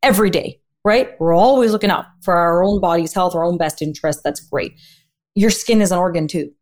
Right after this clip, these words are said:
It's skin health and it does require maintenance. So when it comes to the care of your skin, if you want it to run well,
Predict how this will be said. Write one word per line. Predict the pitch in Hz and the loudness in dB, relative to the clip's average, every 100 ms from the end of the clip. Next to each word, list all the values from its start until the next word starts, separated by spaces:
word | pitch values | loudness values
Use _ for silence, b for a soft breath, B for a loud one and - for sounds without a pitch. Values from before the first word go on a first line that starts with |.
| _ _ _ _ - | _ _ _ _ -4
It's | 196 - | -4 -4
skin | - 208 | -2 -2
health | 190 - 196 151 147 | -2 -2 0 0 -2
and | - 185 | 0 0
it | 180 | 2
does | 185 180 | -2 0
require | 180 - 175 170 | -4 0 0 2
maintenance. | 180 175 - 269 214 - | 2 0 -2 -4 -4 -2
So | 185 | 0
when | 185 | 2
it | 190 | -2
comes | - 208 202 | 0 0 0
to | |
the | 196 | -4
care | - 214 | -4 -2
of | 196 | -2
your | 170 | -2
skin, | 170 - 247 | -4 -2 -2
if | 180 196 | 0 0
you | 190 | 0
want | 190 180 | 0 -2
it | - | -2
to | 170 | -4
run | 147 175 233 226 | 0 0 2 2
well, | 165 - - - | 0 -2 -4 -6